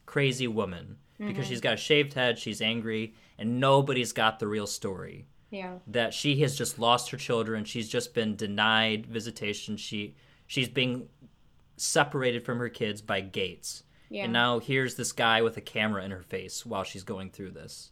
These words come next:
Speaker 2: Mm-hmm.
Speaker 1: And, and so now how easy is it to convince a judge that she's not stable?
Speaker 2: Mm-hmm.
Speaker 1: It's, it's really, it, it really is a heartbreaking, uh, documentary to watch.
Speaker 2: Yeah.
Speaker 1: Um, so
Speaker 2: Hmm.
Speaker 1: anyway,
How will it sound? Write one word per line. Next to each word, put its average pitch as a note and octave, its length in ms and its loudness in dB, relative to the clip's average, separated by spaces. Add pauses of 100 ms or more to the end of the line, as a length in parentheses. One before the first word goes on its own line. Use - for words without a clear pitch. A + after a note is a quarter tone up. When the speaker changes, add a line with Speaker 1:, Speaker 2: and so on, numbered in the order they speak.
(100)
Speaker 2:
Mm-hmm. G3+ 380 -8 (480)
Speaker 1:
And, A#2 340 -2
and A#2+ 180 -4
so B2+ 160 -2
now C#3+ 460 8
how C#3 260 4
easy B2+ 320 -2
is A2+ 140 -2
it A2 180 -2
to A2 100 -10
convince G#2+ 380 -4
a G#2+ 40 -6
judge G2 340 -2
that G2+ 140 -6
she's G2+ 200 -8
not F#2+ 160 -8
stable? G2 460 -12 (680)
Speaker 2:
Mm-hmm. G3 360 -8 (1000)
Speaker 1:
It's, - 280 -8
it's - 260 -12
really, D3+ 480 2
it, C#3+ 240 4
it C3+ 120 -2
really B2+ 240 0
is A2 120 -2
a F#2 60 -4
heartbreaking, G2 840 -6 (680)
uh, F#2 280 -8 (200)
documentary F#2+ 540 -6
to - 60 -14
watch. - 420 -16
Speaker 2:
Yeah. F#3+ 380 -10
Speaker 1:
Um, F2+ 300 -10 (1600)
so - 160 -10
Speaker 2:
Hmm. G#2 60 -4
Speaker 1:
anyway, F#2+ 320 -10